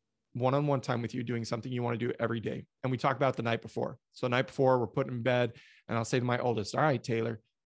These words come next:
"What do you want to do with me tomorrow?" She said, "Oh, well, I want to read a book with you." "Okay, cool.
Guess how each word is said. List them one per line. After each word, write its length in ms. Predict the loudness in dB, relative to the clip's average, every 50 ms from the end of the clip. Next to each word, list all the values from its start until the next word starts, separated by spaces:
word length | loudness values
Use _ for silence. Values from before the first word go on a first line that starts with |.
| _ _ _
"What 420 | -8 -4 0 2 2 2 2 0 -2
do 100 | -2 0
you 180 | 0 2 2
want 280 | 2 2 2 0 0 -4
to 80 | -8 -6
do 200 | -2 0 0 0
with 140 | 0 -2 -4
me 120 | -6 -8 -8
tomorrow?" 400 | -8 -8 -8 -8 -8 -10 -14 -18 _ _ _ _ _ _ _ _ _ _ _ _ _ _
She 120 | -12 -6
said, 180 | -4 -2 0 2
"Oh, 200 | 2 4 4 4
well, 220 | 4 4 4 4
I 40 | 4
want 140 | 2 0 0
to 60 | 0
read 140 | -2 -2 -2
a 40 | 0
book 200 | -2 -2 -2 -4
with 160 | -10 -10 -8
you." 180 | -10 -10 -10 -14 _ _ _ _ _ _ _ -6
"Okay, 280 | -2 0 0 0 0 -4
cool. 300 | -2 0 0 0 0 -6